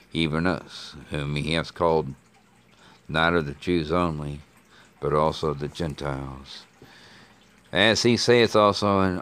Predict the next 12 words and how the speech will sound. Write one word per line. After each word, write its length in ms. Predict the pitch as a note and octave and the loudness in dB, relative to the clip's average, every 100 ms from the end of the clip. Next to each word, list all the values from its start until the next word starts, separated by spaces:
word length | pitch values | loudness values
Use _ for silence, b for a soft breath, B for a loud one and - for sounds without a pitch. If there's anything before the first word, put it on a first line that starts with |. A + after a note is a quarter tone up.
| - | 0
Osee, 500 | F#2+ E2+ - F2 B1 - _ _ _ _ _ _ B B B | 0 0 -2 -6 -10 -18 _ _ _ _ _ _ B B B
I 180 | C#2 F2 | 2 4
will 180 | F#2 F2+ | 4 2
call 280 | - G2 F#2 | 4 4 6
them 180 | F2 E2 | 4 0
my 200 | D#2 D2 | 0 -2
people, 480 | - E2+ - B1 - - - _ b b b - | -2 -4 -4 -18 -20 -20 -20 _ b b b -4
which 240 | D2+ D2 | -4 0
were 160 | D2+ C#2+ | 0 0
not 320 | D2 F2+ - | 2 0 0
my 160 | C#2+ C2 | -8 -12
people, 400 | - D2 - | -16 -16 -18